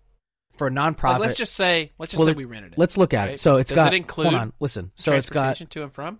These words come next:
Speaker 1: No. So it's got, uh, it's six thousand square feet. That's three times the size of my house. It's got four queen bedrooms. So let's say you take a couple, there's eight people. Three twin bedrooms, so eight,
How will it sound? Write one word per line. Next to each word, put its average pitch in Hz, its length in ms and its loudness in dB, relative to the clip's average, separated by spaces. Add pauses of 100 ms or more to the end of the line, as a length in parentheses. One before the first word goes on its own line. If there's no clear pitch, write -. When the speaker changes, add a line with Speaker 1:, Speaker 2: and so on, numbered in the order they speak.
(140)
Speaker 1:
No. 127 300 -4 (560)
So 131 380 0
it's 139 180 -4
got, 135 360 -2 (680)
uh, 117 320 -4 (400)
it's 127 120 -8
six - 300 -4
thousand 175 420 2
square 143 360 -2
feet. 127 240 -4
That's 120 180 -6
three 143 180 -4
times 139 280 -4
the 123 40 -10
size 123 220 -4
of 127 60 -8
my 127 80 -4
house. 113 440 -6 (600)
It's 127 180 -6
got 123 420 -4 (520)
four 165 380 4
queen 196 260 2
bedrooms. 139 560 0 (100)
So - 160 -4
let's 131 140 -2
say 131 120 0
you 123 120 0
take 135 160 0
a 131 60 -4
couple, 120 340 -2
there's 113 300 -2 (100)
eight 135 220 -2
people. 131 480 -4 (560)
Three 165 180 0
twin 196 380 4
bedrooms, 127 480 -2
so - 200 -6
eight, 147 320 0